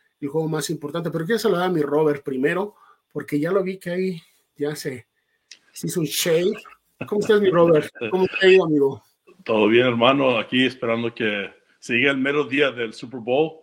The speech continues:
Speaker 2: Ah, el juego, como lo acabo de decir, el más importante de todo el año. Algo que, ah, es un sueño para todos llegar y, y tener la oportunidad de, de ser campeón, y los Bengals y los Rams lo han hecho. Ahora hay que aprovechar la oportunidad, ¿no?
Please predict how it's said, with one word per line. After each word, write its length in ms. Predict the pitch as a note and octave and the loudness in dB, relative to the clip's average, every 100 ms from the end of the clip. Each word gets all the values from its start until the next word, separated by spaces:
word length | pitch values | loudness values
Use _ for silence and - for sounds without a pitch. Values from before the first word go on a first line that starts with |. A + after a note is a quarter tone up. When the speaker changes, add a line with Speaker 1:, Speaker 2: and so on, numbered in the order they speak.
| _ _ _ _ | _ _ _ _
Speaker 2:
Ah, 360 | A2 G2+ G2 G2+ | -6 -4 -4 -8
el 80 | - | -10
juego, 240 | A#2 B2 | -6 -6
como 180 | B2 A#2 | -6 -10
lo 60 | A2 | -4
acabo 160 | D3 | -2
de 60 | C#3+ | -2
decir, 140 | B2 | -2
el 80 | B2+ | -4
más 240 | A#2+ B2+ C3+ | -4 -6 -6
importante 460 | B2 - A2+ - | -12 -10 -10 -8
de 40 | G#2+ | -4
todo 140 | A#2+ | -2
el 100 | A2+ | 0
año. 320 | G#2 A2 G#2+ - | -2 -4 -8 -12
Algo 280 | A#2 A2+ A2 | -16 -16 -18
que, 80 | - - _ _ _ _ | -20 -20 _ _ _ _
ah, 720 | - G#2+ G#2+ G#2 G#2 G2+ G2+ G2+ | 0 4 4 4 0 -2 -4 -6
es 60 | D#3 | -6
un 140 | C#3+ | -8
sueño 340 | - C3+ C#3+ | -6 -6 -6
para 220 | C#3 B2+ A#2 | -4 -6 -6
todos 240 | B2+ B2+ | -8 -8
llegar 320 | A2+ A2 A#2 | -8 -4 -4
y, 260 | B2+ A#2+ A2 - | -6 -12 -20 -16
y 140 | G#2+ | -18
tener 200 | G#2+ A2 | -10 -2
la 80 | A#2+ | -2
oportunidad 680 | - A#2+ - A2 G#2 A2 B2 | -2 -6 -6 -14 0 2 4
de, 120 | A2 | 0
de 100 | G#2 | -6
ser 160 | - A#2+ | -12 -12
campeón, 460 | A#2 G#2 A#2 C#3 | -12 -12 -10 -6
y 20 | D3+ | -6
los 180 | A#2 | -6
Bengals 360 | G2+ A#2+ C3 B2 | 0 0 0 -4
y 40 | |
los 160 | A#2 G#2 | -8 -8
Rams 240 | A2+ A#2 | -4 -4
lo 140 | A2 A2+ | -4 -6
han 100 | A#2 | -4
hecho. 340 | A#2 - C#3+ - _ _ _ _ | -6 -4 -6 -6 _ _ _ _
Ahora 220 | A2 A2 | -2 0
hay 60 | A2 | 0
que 100 | B2 | -2
aprovechar 400 | B2 A2+ A2 A2 | 0 0 0 0
la 80 | |
oportunidad, 560 | G#2+ A2 - G2 G#2+ G#2+ | -2 -4 -8 -6 -4 -2
¿no? 260 | G#2+ B2+ | -4 -8